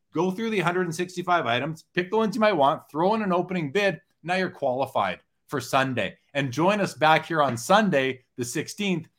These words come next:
and we'll talk about these items more in depth. And we'll also be encouraging people to ask questions of, of myself, you, Mark. We might bring a guest on again with us. We'll see.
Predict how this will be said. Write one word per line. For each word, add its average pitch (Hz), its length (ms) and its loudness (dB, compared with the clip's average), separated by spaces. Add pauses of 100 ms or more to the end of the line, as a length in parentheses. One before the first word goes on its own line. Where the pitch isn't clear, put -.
(200)
and 139 180 -4
we'll 139 140 2
talk 147 300 4
about 135 240 0
these 123 160 -4
items 127 340 2
more 131 200 -2
in 113 60 -4
depth. 147 180 0
And 226 140 2
we'll 220 120 2
also 226 300 0
be 196 120 -2
encouraging 180 480 -4
people 165 240 -6
to 156 180 -6 (280)
ask 185 240 0
questions 180 600 0
of, 123 180 -4 (220)
of 135 160 -2
myself, 147 640 0
you, 151 220 -2
Mark. 185 320 4
We 127 100 -2
might 156 260 0
bring 151 200 -4
a 117 40 -2
guest 160 380 -2
on 170 180 2
again 151 300 -2
with 180 140 -2
us. 175 200 -2
We'll 123 140 -6
see. 202 420 -6